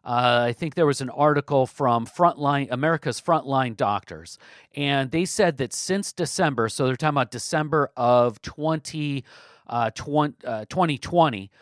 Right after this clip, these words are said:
uh, there's a hundred and eighty-three professional athletes and coaches that have suddenly collapsed, with one hundred and eight dead.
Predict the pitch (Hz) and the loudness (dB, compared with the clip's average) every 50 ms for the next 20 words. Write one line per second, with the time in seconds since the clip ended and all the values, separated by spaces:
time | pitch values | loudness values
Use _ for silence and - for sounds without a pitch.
0 | - - - - _ _ - 135 139 135 117 147 165 160 139 147 113 110 - - | -20 -20 -20 -20 _ _ -4 -2 -2 -2 2 4 4 4 4 4 0 -2 -2 0
1 | 202 214 226 - 233 233 180 175 151 - - 170 175 190 160 180 170 135 - - | 0 0 2 2 -2 -6 -6 -6 -12 -6 -4 -2 -2 -2 -2 -4 -6 -8 -8 -6
2 | 175 160 151 156 147 120 107 - - 120 104 - - 160 147 151 - - 175 160 | -6 -4 -2 -2 -2 -4 -4 -6 -6 -8 -8 -4 0 0 0 2 0 -2 -4 -4
3 | 143 - - 135 143 151 143 _ - 139 139 135 131 - - - 139 123 113 - | -4 -4 -4 -4 -2 -2 -4 _ -6 -4 -4 -4 -4 -8 -10 -10 -8 -8 -8 -8
4 | - 123 143 143 135 - - 113 92 85 - - - _ _ _ _ _ _ _ | -4 -2 -2 -2 -2 -4 -6 -8 -8 -8 -10 -14 -18 _ _ _ _ _ _ _
5 | - 131 127 135 127 - - - - 170 175 170 190 175 160 156 135 _ - - | -6 -4 -2 -2 -2 -4 -4 0 2 2 2 2 0 -2 0 -2 -2 _ -6 -8
6 | 143 131 143 131 104 87 80 - - - - - _ _ _ - _ - 135 135 | -4 -2 0 0 0 -2 -8 -10 -16 -18 -18 -20 _ _ _ -20 _ -2 -2 0
7 | 123 117 127 143 151 165 175 156 156 170 151 143 147 139 135 120 107 104 131 139 | 0 0 2 4 4 4 4 0 -2 -4 -2 -2 -2 -2 -2 -4 -4 -4 -2 -2
8 | 135 135 113 98 98 131 123 113 98 90 80 _ | -2 -2 -4 -8 -4 -2 0 0 0 -2 -4 _